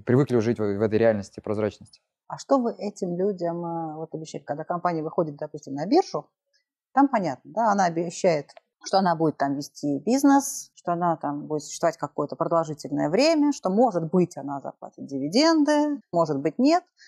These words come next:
Speaker 2: Но по большому счёту инвесторы покупают в расчёте на то, что компания не обещает, на рост её
Speaker 1: Слушайте,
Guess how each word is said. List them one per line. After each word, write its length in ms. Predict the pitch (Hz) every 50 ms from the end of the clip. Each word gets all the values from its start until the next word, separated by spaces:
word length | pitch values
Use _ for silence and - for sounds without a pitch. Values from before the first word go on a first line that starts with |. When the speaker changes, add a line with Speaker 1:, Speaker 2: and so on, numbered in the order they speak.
| _ _ _ -
Speaker 2:
Но 80 | 190
по 80 | 180 202
большому 360 | 202 214 226 - - 233 233
счёту 260 | 247 - 392 403 - 202
инвесторы 340 | 208 277 349 - - 214
покупают 640 | 190 - 190 - 190 - - 277 277 262 233 196 190 _
в 40 | -
расчёте 640 | 180 180 175 - - 294 285 - - - 208 196 175 180
на 400 | 185 185 180 175 175 170 170 175
то, 140 | - - 277
что 120 | - -
компания 360 | - 180 180 - 208 202 185
не 80 | 175 170
обещает, 560 | 165 156 170 - - - 127 120 - - -
на 320 | - 156 151 151 151 160 175
рост 340 | 196 208 - _ - - _
её 400 | - 151 147 151 156 156 147 147
Speaker 1:
Слушайте, 220 | - _ - -